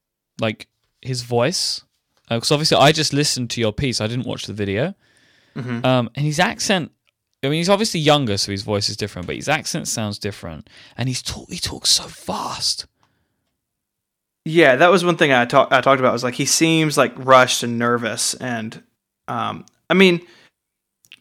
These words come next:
Speaker 2: it's completely understandable, but it's something that he, he would master, uh, as a speaker, you know, later in his life.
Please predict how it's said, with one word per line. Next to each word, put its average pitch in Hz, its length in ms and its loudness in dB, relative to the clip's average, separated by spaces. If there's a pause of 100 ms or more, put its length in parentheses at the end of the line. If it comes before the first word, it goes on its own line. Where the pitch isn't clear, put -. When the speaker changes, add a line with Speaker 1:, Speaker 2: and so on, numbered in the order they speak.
(280)
Speaker 2:
it's - 260 -8
completely 131 400 2
understandable, 120 680 -2
but 120 80 -2
it's 120 100 -4
something 127 220 2
that 120 120 -2
he, 123 260 2
he 131 180 2
would 120 160 0
master, 117 840 -4 (560)
uh, 117 300 0
as 123 100 -4
a 113 80 -6
speaker, 120 640 -4
you - 80 -10
know, 117 120 -6
later 110 260 -8
in 107 80 -14
his 101 100 -16
life. - 380 -16